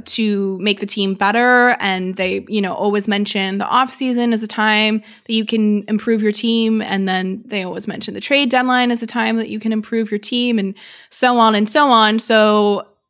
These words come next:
uh, while ideally you don't necessarily wanna be going into, you know, July still looking for a starter if your, if your rotation was that much of a mess,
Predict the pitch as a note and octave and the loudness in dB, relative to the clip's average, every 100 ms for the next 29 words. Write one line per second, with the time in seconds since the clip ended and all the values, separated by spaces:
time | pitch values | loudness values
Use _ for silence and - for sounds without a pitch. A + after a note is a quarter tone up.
0 | _ E3 - - A3 A#3+ A#3 A3+ G#3+ C4+ | _ -14 -10 -6 2 4 6 2 0 0
1 | E4 D4 C4 A3+ A3+ G#3+ G#3+ A3 A3+ A3 | 0 2 2 2 2 2 -2 -2 -2 0
2 | G#3 G3+ G3+ G3+ G3+ G3+ G3 G3 G3 G3 | 0 0 -2 0 -2 -2 -2 0 -2 -4
3 | A3 G3 F#3+ F#3 G3+ G#3 F#3+ G3+ G#3 F#3 | 0 0 0 -4 -4 -2 -2 -4 -4 0
4 | F#3+ G#3 G#3 G#3 G#3+ G3 G#3 A#3 A3+ A#3 | 2 4 2 0 -4 -4 -4 -4 -4 -2
5 | A3 A#3 A3+ A3+ A3 G3+ G3 - G#3 - | -2 0 0 0 -2 -4 -4 -6 -8 -6
6 | G3+ G3+ A#3+ A3+ A3 G3+ G3 G3 F#3+ G3+ | -6 -4 -4 -2 -4 -2 -2 -4 -8 -6
7 | G#3+ C#4+ C#4+ - | 0 2 0 -2